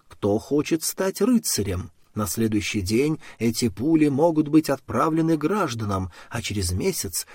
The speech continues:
пули могут превратить весь этот город в город-призрак. Кальвин открыл рот, но не знал, что сказать. Я пойму, если ты мне не поверишь. В конце концов, это может показаться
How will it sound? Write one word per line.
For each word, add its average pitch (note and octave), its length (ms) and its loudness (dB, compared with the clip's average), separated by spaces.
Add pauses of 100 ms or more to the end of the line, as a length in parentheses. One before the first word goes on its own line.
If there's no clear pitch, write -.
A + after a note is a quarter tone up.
(140)
пули F#3 320 2
могут F3 400 4
превратить D3 680 0 (160)
весь D#3 480 0
этот A#2 300 -4
город G3+ 480 4 (180)
в F#2+ 160 -4
город-призрак. F#3+ 1080 -2 (720)
Кальвин A#2 480 0
открыл A#2 420 2
рот, D#3 340 0 (200)
но F#3+ 220 0
не F3+ 120 0
знал, B2 420 0
что - 300 -6
сказать. F2+ 760 -6 (460)
Я A2 400 0 (240)
пойму, A#2+ 640 2 (180)
если B2+ 440 0
ты D3+ 260 -2
мне D3+ 240 0
не D3 120 0
поверишь. B2 680 -4 (160)
В - 120 -18
конце G3 340 -2
концов, E3+ 520 -2
это D#3+ 200 -2
может E3 320 -4
показаться D#3+ 840 -2